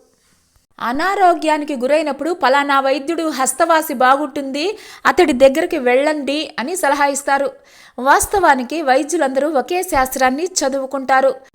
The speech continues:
ఇక్కడ హస్తవాసి గురించి కూడా మాట్లాడతారు. హస్తవాసి బాగుంటుంది అనే వైద్యుడు తన వద్దకు వచ్చే రోగులకు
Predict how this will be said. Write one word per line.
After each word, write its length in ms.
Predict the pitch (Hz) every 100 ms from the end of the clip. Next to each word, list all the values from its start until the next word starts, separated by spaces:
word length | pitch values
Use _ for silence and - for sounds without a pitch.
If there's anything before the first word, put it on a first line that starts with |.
| _
ఇక్కడ 420 | 359 392 - 269
హస్తవాసి 800 | 285 370 262 240 - 359 330 320
గురించి 320 | 262 269 262 262
కూడా 240 | 254 330
మాట్లాడతారు. 760 | 285 262 277 262 262 262 262 - - _ _
హస్తవాసి 680 | - 247 - 392 415 370 359
బాగుంటుంది 920 | 240 240 277 311 302 294 277 311 - - 277
అనే 180 | 262
వైద్యుడు 540 | 226 226 285 262 277 359
తన 280 | 302 247 240
వద్దకు 420 | 240 220 311 302
వచ్చే 380 | 262 247 262 226
రోగులకు 640 | 233 262 269 233 330